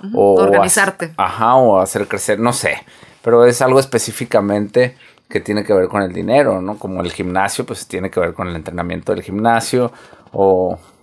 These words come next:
Speaker 2: ¿qué otra? Bueno, ahora hasta los nutriólogos,
Speaker 1: También
Speaker 2: en
Speaker 1: son
Speaker 2: lugar de decir
Speaker 1: coach.
Speaker 2: nutriólogo,
Speaker 1: Health
Speaker 2: dicen
Speaker 1: coach.
Speaker 2: health coach o coach, mm,
Speaker 1: Ajá,
Speaker 2: no sé,
Speaker 1: alimenticio,
Speaker 2: ándale.
Speaker 1: o sea, algo.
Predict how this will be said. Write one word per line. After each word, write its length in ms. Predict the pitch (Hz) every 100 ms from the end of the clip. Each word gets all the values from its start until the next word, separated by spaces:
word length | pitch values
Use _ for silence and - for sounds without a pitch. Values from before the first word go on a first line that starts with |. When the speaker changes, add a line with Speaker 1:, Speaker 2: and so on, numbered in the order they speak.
| _
Speaker 2:
¿qué 100 | 113
otra? 460 | 113 95 71 62 - _ _
Bueno, 180 | 143 143
ahora 420 | 123 131 143 110 95
hasta 200 | 95 110
los 160 | 107
nutriólogos, 1000 | 104 92 110 113 123 135 147 170 175 - _ _ -
Speaker 1:
También 220 | - 107
Speaker 2:
en 20 |
Speaker 1:
son 80 | 113
Speaker 2:
lugar 160 | 107 117
de 60 |
decir 220 | 120 - 117
Speaker 1:
coach. 100 | 135
Speaker 2:
nutriólogo, 560 | 131 135 135 135 139
Speaker 1:
Health 100 | 139
Speaker 2:
dicen 180 | 214 123
Speaker 1:
coach. 360 | 190 190 180 - - - 131
Speaker 2:
health 320 | 117 113 -
coach 640 | - 139 135 139 139 -
o 240 | 120 101 -
coach, 720 | - 107 107 110 110 - -
mm, 400 | 117 101 98 92 -
Speaker 1:
Ajá, 40 |
Speaker 2:
no 60 | 170
sé, 60 | 185
Speaker 1:
alimenticio, 880 | 170 160 160 - 156 - 165 160 156
Speaker 2:
ándale. 360 | 107 104 98 -
Speaker 1:
o 20 |
sea, 140 | 170
algo. 240 | 151 143